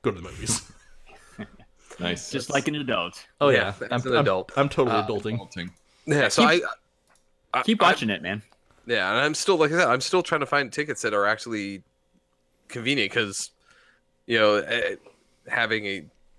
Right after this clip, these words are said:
Speaker 4: a four-year-old, I don't really have, uh, options to go, like,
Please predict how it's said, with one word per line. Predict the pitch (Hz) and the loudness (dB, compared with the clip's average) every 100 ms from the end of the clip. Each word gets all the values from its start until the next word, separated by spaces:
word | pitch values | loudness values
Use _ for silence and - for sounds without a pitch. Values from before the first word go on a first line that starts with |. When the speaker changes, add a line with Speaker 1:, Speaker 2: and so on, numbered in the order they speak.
| - | -4
Speaker 4:
a | 110 | -4
four-year-old, | 110 139 131 101 101 | 0 2 4 6 4
I | 107 | 2
don't | 107 90 | 0 2
really | 113 98 | 2 2
have, | 110 104 | 2 0
uh, | 98 95 - | -4 -8 0
options | 117 117 - 98 98 - | 2 2 0 -6 -8 -6
to | 107 | -4
go, | 110 113 104 101 101 | 0 4 4 4 0
like, | 78 90 90 - | 0 -2 -2 -6